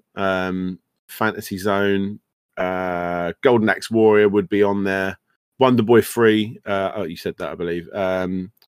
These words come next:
Phantasy Star, like you said. Uh, yeah, it's got, it's got enough, but I think for it to be a success, this would be a, this would need to be a minimum of sixty games,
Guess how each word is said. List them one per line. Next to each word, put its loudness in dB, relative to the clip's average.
Phantasy -4
Star, 0
like -6
you -10
said. -2
Uh, -6
yeah, 4
it's -2
got, 2
it's -4
got 6
enough, 4
but 6
I 6
think 0
for 6
it 4
to -8
be 6
a 6
success, 0
this -6
would -2
be 6
a, -2
this 2
would -6
need -2
to -16
be 2
a 2
minimum 0
of -6
sixty -10
games, -4